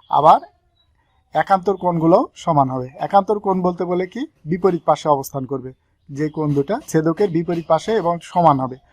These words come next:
সেই কোণ দুটাকে আমরা একান্তর কোণ বলবো। তাহলে এই কোণটা আর এই কোণটা হবে একান্তর কোণ। সুতরাং আমরা যদি এখানে এইটাকে যদি,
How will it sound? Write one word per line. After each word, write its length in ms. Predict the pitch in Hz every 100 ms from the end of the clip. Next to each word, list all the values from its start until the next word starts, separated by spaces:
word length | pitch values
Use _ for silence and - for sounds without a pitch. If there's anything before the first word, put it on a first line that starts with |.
| _ -
সেই 180 | 175
কোণ 220 | 180 185 165
দুটাকে 320 | 165 170 175
আমরা 180 | 175 226
একান্তর 420 | 160 160 143 143
কোণ 200 | 139 135
বলবো। 220 | 131 127
তাহলে 200 | 131 147 156
এই 60 |
কোণটা 300 | 160 165 196
আর 80 | 190
এই 80 | 156
কোণটা 260 | 151 143
হবে 180 | 151 170 277 - - -
একান্তর 420 | 151 156 143 131
কোণ। 180 | 135 127 - _ - -
সুতরাং 420 | 165 208 196 196 -
আমরা 260 | - 160 185
যদি 200 | 196 196
এখানে 460 | 196 196 196 190 254
এইটাকে 420 | 165 160 175 185
যদি, 220 | 180 180